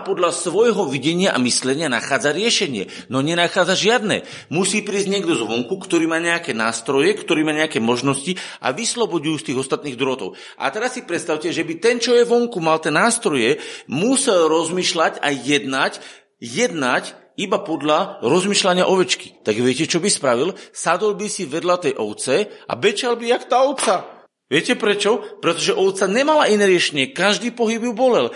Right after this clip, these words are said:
a každé posunutie ju zarazilo tými ostatnými drôtmi, takže jej myslenie: „Čokoľvek urobím, akokoľvek sa pohnem, bude ma to bolieť.“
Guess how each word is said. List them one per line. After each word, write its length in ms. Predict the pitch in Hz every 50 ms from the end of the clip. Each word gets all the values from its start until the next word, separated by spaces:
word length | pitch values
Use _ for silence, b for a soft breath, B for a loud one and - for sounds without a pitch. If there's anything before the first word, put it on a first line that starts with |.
| B B B
a 160 | B - 139
každé 400 | - - 208 220 220 202 196 220
posunutie 560 | 220 220 208 - - 226 214 202 202 - 214
ju 80 | 190 190 185 175
zarazilo 560 | - 196 202 202 208 165 185 208 196 202 202
tými 240 | - 196 185 180 -
ostatnými 480 | 165 - - 208 180 185 190 180 165
drôtmi, 400 | 131 139 135 135 131 - 160 202 B B B B B
takže 240 | 175 165 143 175 175
jej 160 | 175 233 247
myslenie: 560 | 208 196 185 - - 202 190 190 196 196 196 185 B B B B
„Čokoľvek 560 | - - 240 214 - 262 247 247 247 247 247
urobím, 400 | 202 214 214 208 185 180 190 180
akokoľvek 560 | - - 226 196 240 233 - 240 240 247 240
sa 80 | - 220
pohnem, 320 | 202 - 190 190 202 202
bude 160 | 196 190 185 196
ma 160 | 190 180 185
to 80 | 196
bolieť.“ 480 | 170 160 160 139 120 95 - - - -